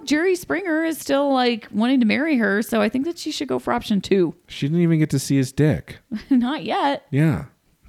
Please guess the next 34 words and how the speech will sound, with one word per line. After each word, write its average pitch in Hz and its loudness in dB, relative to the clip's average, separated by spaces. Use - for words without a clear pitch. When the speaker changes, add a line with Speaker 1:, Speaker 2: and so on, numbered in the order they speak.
Speaker 1:
Still 180 -4
time. 160 -2
There's 185 -4
still 185 -2
time. 185 4
Speaker 2:
I - 6
don't 202 4
Speaker 1:
There's 202 6
Speaker 2:
know. 269 4
Speaker 1:
still 294 6
hope 185 6
Speaker 2:
Maybe 277 6
Speaker 1:
for 175 4
Speaker 2:
there's 185 4
Speaker 1:
them. 175 -2
Speaker 2:
not. 175 0
Speaker 1:
There's 220 -4
still 247 0
hope 254 0
for 220 0
them. 185 0
Speaker 2:
<laughs> 277 -14
Speaker 1:
You 233 4
wait, 226 4
you 208 0
mean 202 2
Tony's 202 0
dick 277 -2
or 277 0
you 226 4
mean 202 4
Speaker 2:
T-, 185 2
Speaker 1:
Jerry 185 0
Springer's? 175 -6